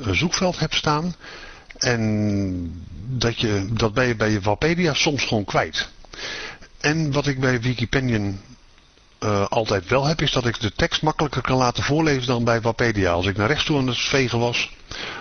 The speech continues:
dan miste ik de tekst zo heel af en toe bij Wapedia. En dat is, eh, is raar.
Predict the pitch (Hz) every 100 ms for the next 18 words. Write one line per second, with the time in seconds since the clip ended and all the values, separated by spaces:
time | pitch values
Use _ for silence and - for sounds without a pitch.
0 | - 113 107 101 98 143 - 139 - 110
1 | 123 - - 120 - 117 170 160 - 139
2 | 123 117 110 120 104 92 85 - - -
3 | - - - - - - - - - 175
4 | 123 104 98 - 92 87 - - 92 -